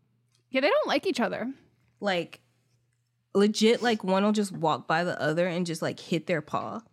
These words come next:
Speaker 2: And then it goes into a full-on fight. And one of them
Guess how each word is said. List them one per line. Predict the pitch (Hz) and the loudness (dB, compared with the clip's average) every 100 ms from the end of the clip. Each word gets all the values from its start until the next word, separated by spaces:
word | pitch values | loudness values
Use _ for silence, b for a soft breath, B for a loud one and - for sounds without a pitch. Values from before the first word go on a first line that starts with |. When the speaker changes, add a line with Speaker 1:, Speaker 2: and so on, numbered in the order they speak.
| b b b | b b b
Speaker 2:
And | - 190 | 0 4
then | 180 170 143 | 4 2 2
it | 180 - - _ 175 | -2 -2 -6 _ -2
goes | 196 190 | 0 0
into | 196 214 | 0 0
a | 151 | -2
full-on | - 165 151 - - 156 143 | -2 -2 -2 -4 -4 -2 -2
fight. | - 160 131 - | -2 -2 -2 -4
And | - 170 | -4 0
one | 185 214 | 2 2
of | 247 | 2
them | 254 233 | 0 -2